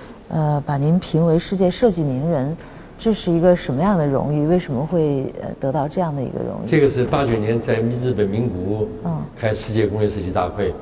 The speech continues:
Speaker 2: 在会上等于说在大陆区的，对，第一次出场。而我讲的题目恰恰是讲的就是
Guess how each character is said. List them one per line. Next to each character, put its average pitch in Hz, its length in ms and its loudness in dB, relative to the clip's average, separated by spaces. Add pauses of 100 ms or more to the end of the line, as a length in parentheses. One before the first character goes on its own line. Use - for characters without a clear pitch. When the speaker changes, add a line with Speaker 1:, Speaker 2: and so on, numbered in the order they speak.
(560)
Speaker 2:
在 120 120 2
会 127 200 4
上 113 200 0
等 95 160 -2
于 - 20 -4
说 104 140 0
在 107 100 0
大 123 220 0
陆 110 120 0
区 95 200 -6
的， 87 100 -6
对， 87 240 -6
第 87 100 -6
一 92 60 -2
次 - 160 -8
出 - 160 -14
场。 65 140 -14 (560)
而 113 100 4
我 123 180 4
讲 92 220 0
的 95 60 0
题 - 180 -6
目 101 160 0
恰 104 300 -2
恰 92 120 -6
是 87 200 -8
讲 71 240 -6
的 78 80 -6
就 - 160 -8
是 80 200 -8